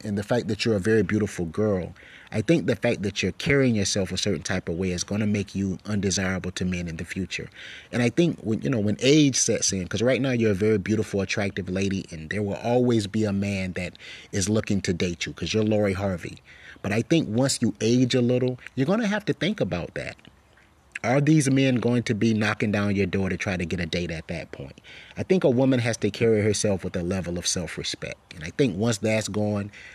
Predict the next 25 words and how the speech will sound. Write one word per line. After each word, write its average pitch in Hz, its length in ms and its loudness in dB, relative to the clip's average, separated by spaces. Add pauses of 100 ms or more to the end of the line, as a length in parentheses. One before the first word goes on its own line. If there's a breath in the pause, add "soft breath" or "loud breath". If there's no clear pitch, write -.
(300 loud breath)
you - 120 -4
know, 92 300 -6
then 104 280 -2
it's 110 160 0
just - 320 0
off 110 240 2
to 120 120 -2
the 104 100 2
races 107 380 2
for 90 180 -4
men. 92 320 0
They 101 100 0
no 120 160 4
longer 113 460 2 (280)
are - 180 -6
interested 110 480 0
in 98 160 0
respecting 113 640 -2
you 113 160 2
or 95 80 0
treating 113 360 -2
you 113 320 0
like, 110 340 -4 (840 soft breath)
you 117 100 -4
know, 98 200 -8